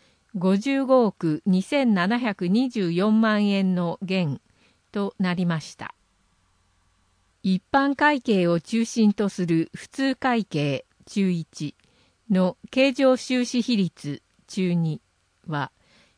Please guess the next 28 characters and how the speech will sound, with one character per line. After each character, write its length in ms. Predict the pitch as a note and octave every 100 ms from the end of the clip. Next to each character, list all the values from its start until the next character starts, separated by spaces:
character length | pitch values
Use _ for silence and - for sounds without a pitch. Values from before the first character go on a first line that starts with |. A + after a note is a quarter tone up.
| _
九 260 | - D4 D4+
十 220 | B3 G#3+
四 260 | G3+ A#3 A3
点 280 | - E3 E3
三 260 | A#3 B3
パ 200 | A#3+ C4
ー 40 | B3+
セ 180 | C4+
ン 80 | B3+
ト 140 | G#3+ D#3
と 160 | D#3
な 160 | D#3 D#3
り、 180 | C#3 - _ _ _ _ _
前 240 | G#3 A#3
年 380 | C4 C4+ C4 A3
度 240 | D#3 D3 - _ -
九 260 | - D4+
十 220 | C4+ G#3+ F#3
三 300 | B3 A#3 A3
点 340 | F#3 D3+ D#3+
四 240 | G3 A#3
パ 200 | A#3+ A#3
ー 40 | A#3
セ 200 | - A#3
ン 100 | G3
ト 280 | - D3 -
よ 220 | F#3 F#3
り 180 | D#3 B2+